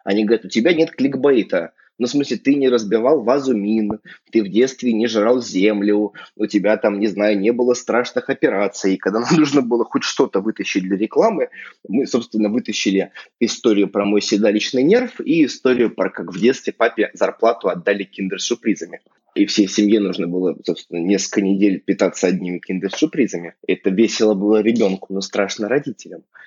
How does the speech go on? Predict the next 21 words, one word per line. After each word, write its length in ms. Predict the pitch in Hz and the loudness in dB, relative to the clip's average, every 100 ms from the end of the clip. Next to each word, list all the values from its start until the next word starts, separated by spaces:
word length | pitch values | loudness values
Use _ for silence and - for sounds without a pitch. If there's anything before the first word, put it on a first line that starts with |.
| - - - | -20 -20 -10
У 40 | |
меня 160 | 95 117 | -2 0
очень 320 | 135 - 151 | 0 0 -2
какая-то 420 | 135 - 151 151 | -4 -2 0 2
размеренная 760 | 127 113 101 101 151 180 170 165 | 0 0 0 2 2 2 2 0
и 40 | |
спокойная 640 | 160 - - - 127 143 156 | -2 -4 -6 0 2 2 2
жизнь, 380 | 92 87 92 85 | 0 -6 -10 -10
поэтому 500 | - 90 90 95 87 | -2 0 0 -4 -8
в 60 | 87 | -8
итоге 300 | - 127 107 | -6 -4 -4
у 40 | |
блогеров 480 | 92 107 123 104 - | -4 -4 -4 -4 -6
рекламу 400 | 92 - 107 95 | -10 -2 -2 0
я 80 | 92 | -4
больше 380 | 85 104 - 95 | -4 -6 -8 -8
не 100 | 104 | -2
даю, 380 | 117 135 247 - | -2 0 -4 -4
<laughs> 40 | |
потому 300 | - - - | -6 -4 -2
что 420 | 131 - - - | 0 0 2 2